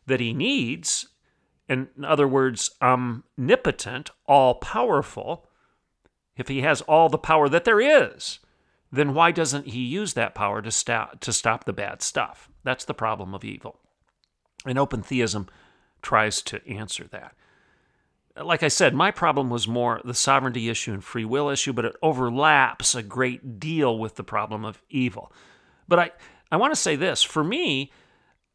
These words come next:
I was never really all that hung up on the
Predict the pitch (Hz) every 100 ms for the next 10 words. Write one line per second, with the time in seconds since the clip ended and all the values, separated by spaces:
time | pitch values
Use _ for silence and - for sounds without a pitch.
0 | - - - - 208 311 294 - - 233
1 | 269 262 214 180 233 214 - - 170 196
2 | 180 131 165 170 214 143 - 135 127 123
3 | 120 120